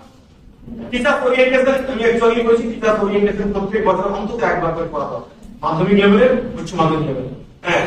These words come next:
সেই ওরিয়েন্টেশন প্রোগ্রামে এইগুলো আলোচনা হবে। টিচিং মেথোডোলজি, টিচিং টেকনিক, কি কি পরিবর্তন আনা দরকার, সেটা আলোচনা করে, আহ, ঠিক করবে। তারপরে ইন্টারমিশন বেসড টিচার লেকচার, আহ, এ, মানে কিছু কিছু মিশনে ধরুন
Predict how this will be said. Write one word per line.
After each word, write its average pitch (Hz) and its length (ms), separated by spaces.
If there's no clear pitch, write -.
সেই 180 220
ওরিয়েন্টেশন 202 520
প্রোগ্রামে 202 320
এইগুলো 226 280
আলোচনা 185 340
হবে। - 220
টিচিং 220 300
মেথোডোলজি, 208 560
টিচিং 208 400
টেকনিক, 196 560
কি 247 80
কি - 100
পরিবর্তন 185 500
আনা 160 220
দরকার, 170 300
সেটা 226 260
আলোচনা 165 300
করে, 208 180
আহ, 151 760
ঠিক 170 200
করবে। - 180
তারপরে 185 360
ইন্টারমিশন 254 600
বেসড 262 400
টিচার 233 300
লেকচার, 208 300
আহ, 170 480
এ, 120 340
মানে 190 440
কিছু - 180
কিছু 247 140
মিশনে 226 360
ধরুন 220 360